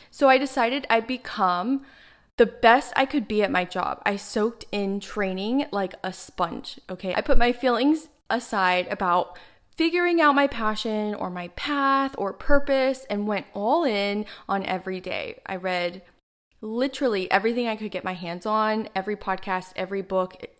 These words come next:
you, you name it, about how to build a career one oh one. I was willing to do whatever it took to make success be inevitable. Remove all possibility of being in that same place I was at in the beginning.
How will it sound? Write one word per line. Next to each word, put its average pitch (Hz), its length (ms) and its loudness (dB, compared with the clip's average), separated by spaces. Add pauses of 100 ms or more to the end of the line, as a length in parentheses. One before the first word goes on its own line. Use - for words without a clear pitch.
(140)
you, 190 240 -10 (160)
you 196 180 -4
name 170 220 -6
it, - 160 -12
about 185 320 2
how 208 380 4
to 220 160 -8
build 185 240 -2
a 180 40 -6
career 175 320 -6
one 175 200 -6
oh 175 80 -4
one. - 300 -8 (260)
I 208 160 6
was 285 200 -2
willing 240 520 2
to 233 100 -8
do 202 140 -6
whatever 190 360 2
it 370 160 -2
took 339 460 6 (360)
to 330 320 4
make 262 340 2
success 247 800 -2 (100)
be 202 420 -2 (320)
inevitable. 190 840 -8 (800)
Remove 220 380 0 (280)
all 277 200 10
possibility 233 800 2
of 185 160 -6
being 202 240 0
in 196 120 -2
that 196 180 0
same 226 420 -2
place 202 560 -4
I 185 140 0
was 185 200 -8
at 175 380 -6
in 175 140 -12
the 170 80 -12
beginning. 190 640 -12